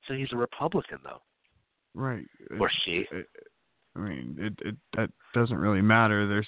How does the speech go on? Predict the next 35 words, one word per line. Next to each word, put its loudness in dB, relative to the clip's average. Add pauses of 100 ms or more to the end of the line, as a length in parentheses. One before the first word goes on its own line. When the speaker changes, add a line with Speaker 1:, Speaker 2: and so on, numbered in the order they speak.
Speaker 2:
sitting 0
there -2
saying 2
that -2
these 2
are 6
all 6
happening 2 (840)
in 6 (160)
spite -4 (100)
of -4
how -2 (260)
shitty -8 (300)
he's -6
doing. -4
Like, -4 (140)
we're 8
making 4 (220)
Speaker 1:
<laughs> -4
Speaker 2:
successes 0 (100)
because 2
he's 4
just 0
so 4 (180)
shitty. 4 (760)
Like, -2 (100)
I, 2
I 6
don't 2
know. 2 (460)
This, 2
this -2 (240)
sounds 2
like 0 (100)
some 0